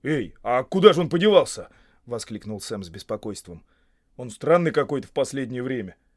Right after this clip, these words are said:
Ну ладно, не об нём речь, раз он всё равно до дома собрался. А Фродо точно нацелился к горе этой самой идти.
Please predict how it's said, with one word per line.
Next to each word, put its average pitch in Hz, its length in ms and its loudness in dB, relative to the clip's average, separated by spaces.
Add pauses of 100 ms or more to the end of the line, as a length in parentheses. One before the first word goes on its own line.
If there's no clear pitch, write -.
(400)
Ну 160 120 2
ладно, 147 280 6
не 120 120 -6
об 156 140 4
нём 165 240 0
речь, 110 380 -10
раз 123 200 -4
он 135 100 -8
всё 135 120 -4
равно 147 260 0
до 120 120 2
дома 110 220 -4
собрался. 98 580 -12 (320)
А 107 120 -6
Фродо 185 340 4
точно 170 420 2
нацелился 135 540 -2
к 117 80 -12
горе 143 300 0
этой 117 160 -6
самой 110 380 -6
идти. 90 360 -14